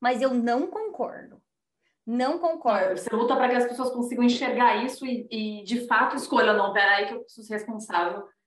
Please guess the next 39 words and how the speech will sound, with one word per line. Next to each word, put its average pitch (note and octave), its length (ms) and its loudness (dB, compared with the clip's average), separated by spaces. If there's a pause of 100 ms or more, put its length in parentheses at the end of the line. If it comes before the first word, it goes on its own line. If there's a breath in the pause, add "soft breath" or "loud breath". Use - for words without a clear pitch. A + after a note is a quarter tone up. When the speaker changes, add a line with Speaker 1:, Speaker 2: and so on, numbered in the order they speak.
(160)
Speaker 2:
pelas G3+ 260 2
minhas F#3+ 240 -6
finanças", G#3+ 540 -4
porque E3 800 -2
Speaker 1:
Exato. A#3 420 -4
Speaker 2:
é G3+ 60 0
isso, G3 320 -4
não E3+ 80 -10
tem G3+ 120 -8
como G#3 160 -6
a G3+ 40 0
gente G3+ 180 -4
ser G#3+ 160 -6
livre F#3+ 380 -2
se - 100 -6
a G3+ 60 0
gente G3+ 180 -8
tá G#3 80 -2
dependendo G3+ 380 -4
financeiramente F#3+ 460 -10
de G#3 60 -8
alguém G#3+ 280 -6
pra G#3+ 100 -10
colocar G#3+ 240 -6
comida G#3 260 -8
na A3 80 -14
mesa. D#3 200 -12
Speaker 1:
Porque G4 180 -2
é G#4 60 2
muito A4 240 -2
fácil D#4+ 340 -2
dizer B3+ 220 -4
assim, C#4 320 -4
"Ai, F4 160 0
as E4 100 -2
mulheres D#4+ 240 -4
precisam E4 240 -12
se - 160 -8
organizar." C#4 840 -4